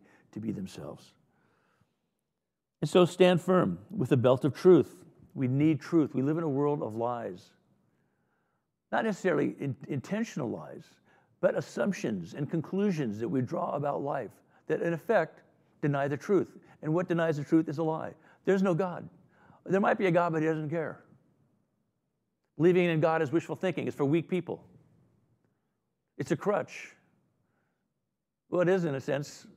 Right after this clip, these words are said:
for weak people, people who aren't strong in the Lord. It is a crutch because you can't walk strong and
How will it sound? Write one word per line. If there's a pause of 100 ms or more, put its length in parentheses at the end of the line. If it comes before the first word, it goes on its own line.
(240)
for
weak
people,
people
who
aren't
strong
in
the
Lord. (420)
It
is
a
crutch
because
you
can't
walk
strong
and